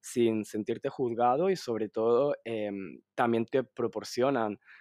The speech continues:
o te dan la oportunidad, ¿no? de, de hacer tus primeras performances, te dan el escenario, todo, todo este rollo, ¿no? Que a lo mejor aquí en Madrid parece como un poco más, más difícil, que existirán a lo mejor, pero yo hasta el momento no, no he dado con ninguno, ¿no?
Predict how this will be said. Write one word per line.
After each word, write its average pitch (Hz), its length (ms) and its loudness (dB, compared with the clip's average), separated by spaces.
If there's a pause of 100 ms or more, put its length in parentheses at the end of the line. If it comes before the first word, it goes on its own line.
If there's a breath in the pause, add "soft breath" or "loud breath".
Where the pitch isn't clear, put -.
(140 soft breath)
o 117 120 0
te 117 100 0
dan 107 100 2
la 117 60 2
oportunidad, 117 640 0
¿no? 123 180 0
de, 95 240 -2
de - 120 -10
hacer 107 200 -8
tus 101 100 -20
primeras 104 340 -4
performances, 120 760 -2
te - 100 -14
dan 98 160 -8
el 98 120 -6
escenario, 113 640 -2
todo, 107 280 -4 (360 soft breath)
todo 123 140 2
este 123 340 -2
rollo, 117 440 4
¿no? 117 160 0
Que - 80 -6
a 110 40 0
lo 110 80 0
mejor 110 360 0
aquí 117 220 -4
en 113 140 0
Madrid 110 380 -2
parece 107 300 -6
como 110 140 -2
un 101 60 -4
poco - 160 -8
más, 107 240 -2 (380 soft breath)
más 101 200 -4
difícil, 101 600 -6
que 113 280 2
existirán 113 680 -2
a 120 40 2
lo 110 80 2
mejor, 143 460 -2
pero 113 200 0
yo 110 240 2
hasta 120 200 -4
el 117 40 2
momento 117 460 0
no, 110 400 0
no 110 140 0
he 107 40 4
dado 110 200 6
con 113 160 -2
ninguno, 101 480 -2
¿no? - 160 -12